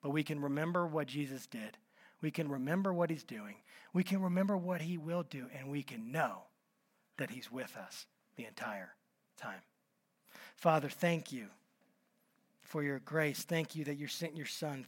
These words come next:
Thank you that he understands trial and justice. He understands all the things that we go through. And thank you that he did it, took isolation, but sent us, eh, your spirit, sent us the body of Christ, and sent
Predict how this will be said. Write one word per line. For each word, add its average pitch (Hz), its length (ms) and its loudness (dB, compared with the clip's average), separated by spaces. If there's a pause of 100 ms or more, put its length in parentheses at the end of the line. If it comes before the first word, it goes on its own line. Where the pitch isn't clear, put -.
Thank 165 340 0
you 147 140 -2 (240)
that 151 100 -2
he 180 300 2
understands 147 540 -2
trial 147 540 0 (260)
and 139 140 -6
justice. 151 580 -2
He 165 100 0
understands 147 480 -2
all 147 100 -2
the 131 60 -6
things 139 360 -4 (360)
that 147 100 -2
we 135 140 -4
go 135 220 -4
through. 131 200 -10
And 120 100 -10
thank 170 440 -2
you 131 100 -6
that 117 140 -8
he 208 260 6
did 147 280 2
it, 120 120 -6 (340)
took - 240 6
isolation, 156 800 2 (240)
but 156 140 -4
sent 180 420 0
us, - 380 4 (380)
eh, 143 160 -2
your 143 200 -6
spirit, 165 540 2
sent 185 360 4
us 175 160 6
the - 120 -8
body 151 240 4
of 131 100 -6
Christ, 147 460 -2
and 120 100 -12
sent - 380 -4